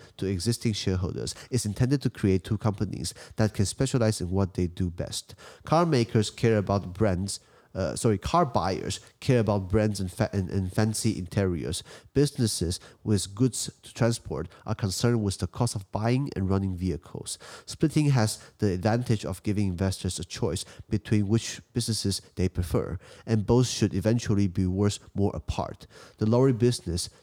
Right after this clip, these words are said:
twenty-five billion U S dollar or more. The two branches have similarities too. Both are racing to electrify. The car division recently announced sixty billion euro,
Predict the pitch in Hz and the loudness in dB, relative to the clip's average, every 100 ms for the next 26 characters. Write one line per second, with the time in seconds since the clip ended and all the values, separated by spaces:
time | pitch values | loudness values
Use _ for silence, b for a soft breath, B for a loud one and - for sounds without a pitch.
0 | - 117 104 107 90 107 104 98 95 90 | -4 -2 2 2 2 2 2 2 0 0
1 | - 82 85 80 101 92 143 - - - | -2 -6 -6 -4 -4 0 0 -2 -8 -20
2 | B B - 110 - 143 123 123 123 110 | B B -2 0 2 4 4 2 2 0
3 | 107 92 101 95 98 98 - - - 80 | 0 0 0 2 2 0 -2 -8 -4 -4
4 | 76 B B - 131 123 87 92 107 117 | -4 B B 0 2 2 0 0 2 2
5 | 117 110 101 87 92 - 85 - - - | 0 -4 -4 -2 -4 -4 -12 -10 -10 -10
6 | - B B 104 - 127 117 98 113 117 | -16 B B -8 2 4 4 4 2 4
7 | 110 113 104 113 98 90 90 92 B - | 2 0 -2 0 -2 0 0 0 B -6
8 | - - 98 107 107 98 107 85 80 | -4 -2 0 2 2 2 0 0 -4